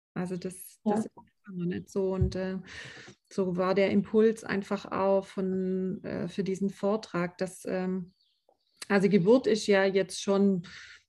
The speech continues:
Speaker 1: ja, das ist schon in okay, wenn man da davon in Zwischenzeit spricht, aber vom Tod spricht halt niemand. Also das ist ein Tabuthema.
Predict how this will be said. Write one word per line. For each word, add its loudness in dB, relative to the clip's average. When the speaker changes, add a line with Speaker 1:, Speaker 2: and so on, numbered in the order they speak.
Speaker 1:
ja, -4
das -2
ist -4
schon 6
in 6
okay, 4
wenn 0
man 2
da 0
davon 0
in -2
Zwischenzeit -4
spricht, -8
aber -6
vom -8
Tod -6
spricht -12
halt -6
niemand. -6
Also -8
das -10
ist -10
ein -20
Tabuthema. -6